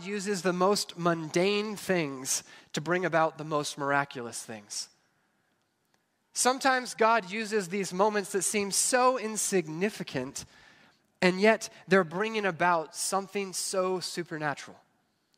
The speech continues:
And in this moment, everything begins because the king went that night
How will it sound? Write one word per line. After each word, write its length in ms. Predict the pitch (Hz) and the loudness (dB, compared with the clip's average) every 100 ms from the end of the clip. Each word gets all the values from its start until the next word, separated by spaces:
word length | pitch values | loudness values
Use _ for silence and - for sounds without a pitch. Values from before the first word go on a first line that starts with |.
| _ _ _ _ _ _ _ _ _ _ _ | _ _ _ _ _ _ _ _ _ _ _
And 140 | - 226 | 2 2
in 140 | 233 | 2
this 280 | 285 320 247 | 2 0 0
moment, 380 | 262 262 233 208 | 2 4 2 2
everything 600 | 226 277 311 - 269 247 | 0 0 -2 -2 -4 -2
begins 640 | 220 180 185 247 196 196 160 | -4 0 2 4 2 -4 -6
because 400 | 202 240 220 170 | 0 2 2 2
the 100 | 196 | 0
king 500 | - 262 277 285 254 | 2 0 0 -2 -6
went 300 | 180 208 226 - | 0 2 2 0
that 300 | 190 190 170 | 6 6 4
night 440 | 165 202 196 - | 2 2 2 -6